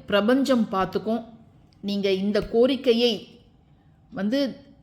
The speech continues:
இருபத்தோரு நாட்கள் பிரபஞ்சத்துக்கிட்ட வைக்கும் பொழுது, அது வந்து வேலை செய்ய ஆரம்பிச்சிடும். உங்களுடைய கோரிக்கைகள் நிச்சயமாக வந்து, என்ன பிரச்சனை வந்தாலும், அதை நிறைவேறியே தீருங்க.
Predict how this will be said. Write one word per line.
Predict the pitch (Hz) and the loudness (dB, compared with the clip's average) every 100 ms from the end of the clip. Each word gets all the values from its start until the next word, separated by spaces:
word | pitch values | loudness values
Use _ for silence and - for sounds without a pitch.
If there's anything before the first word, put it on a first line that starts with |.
| _ | _
இருபத்தோரு | 208 220 254 254 220 | 0 4 6 4 2
நாட்கள் | 208 208 233 277 | 2 -2 2 2
பிரபஞ்சத்துக்கிட்ட | 277 208 226 233 240 214 185 | 4 0 2 0 -2 -4 -2
வைக்கும் | 190 190 214 226 | 0 0 0 0
பொழுது, | 196 190 185 269 262 - - | 4 4 4 0 -4 -12 -20
அது | - 180 196 277 | -8 -2 0 0
வந்து | 247 214 269 | 2 0 0
வேலை | 208 196 220 | 0 0 0
செய்ய | 214 180 190 247 - | -2 -2 0 -2 -6
ஆரம்பிச்சிடும். | - 175 175 175 175 196 190 226 - - | -4 -2 -2 -2 -2 -2 -2 -4 -8 -8
உங்களுடைய | 202 196 190 180 180 175 | -2 0 0 0 -4 0
கோரிக்கைகள் | 196 214 202 190 190 277 - - - _ | 2 2 2 0 2 -2 -6 -20 -20 _
நிச்சயமாக | 196 190 - - 277 262 220 185 175 202 196 - - - - | -6 -6 -6 -2 0 0 0 -4 -2 0 -2 -6 -20 -20 -12
வந்து, | 185 185 269 294 - _ - | -8 -4 -4 -6 -12 _ -10
என்ன | 180 175 208 269 294 277 233 | -4 -2 0 2 2 2 0
பிரச்சனை | - 190 - 220 | -2 -4 -2 -4
வந்தாலும், | 190 190 240 | -2 -2 -2
அதை | 208 | -2
நிறைவேறியே | 175 175 202 208 185 175 170 - | -2 0 0 0 0 0 -4 -2
தீருங்க. | 175 170 165 170 | 0 0 -2 -4